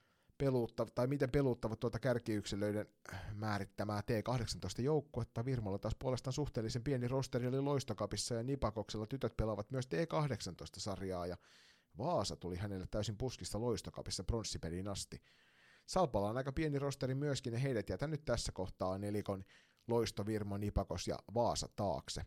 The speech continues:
Tässä lohkossa jatkoon menijät riippuvat täysin siitä, mihin sarjoihin seurat pan-, panostavat. Heitellään siis kolikkoa ja arvotaan jatkoon Loisto, Virmo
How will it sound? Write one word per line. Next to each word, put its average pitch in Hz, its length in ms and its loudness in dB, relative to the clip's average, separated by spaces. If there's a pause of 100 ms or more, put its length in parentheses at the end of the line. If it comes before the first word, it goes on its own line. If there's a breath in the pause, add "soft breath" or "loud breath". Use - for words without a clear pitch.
(680)
Tässä 135 280 2
lohkossa 156 380 0
jatkoon 156 380 2
menijät 120 280 0
riippuvat 131 440 -2
täysin 151 260 2
siitä, 135 300 4
mihin 131 200 2
sarjoihin 110 420 4
seurat 104 400 4
pan-, 101 200 2 (120)
panostavat. - 640 -2 (340 soft breath)
Heitellään 113 320 4
siis 139 160 0
kolikkoa 135 520 2
ja 120 140 4
arvotaan 120 360 0
jatkoon 123 420 0
Loisto, 123 480 2 (100)
Virmo 107 340 0